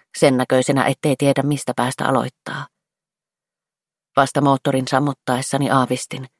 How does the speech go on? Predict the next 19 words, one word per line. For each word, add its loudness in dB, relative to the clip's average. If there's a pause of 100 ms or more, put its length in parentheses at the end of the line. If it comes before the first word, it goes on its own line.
(140)
että -2
jotakin -4
oli -2
unohtunut. -8 (2250)
Myöhemmin 6
puolustelin 4
itselleni -2
huolimattomuuttani. -2 (400)
Syitä 4
löytyi -2
helposti. -8 (800)
Aamu 4
oli 2
ollut 2
raskas, -6 (340)
hirveä 2
univelka -2
painoi 2
ruumista. -6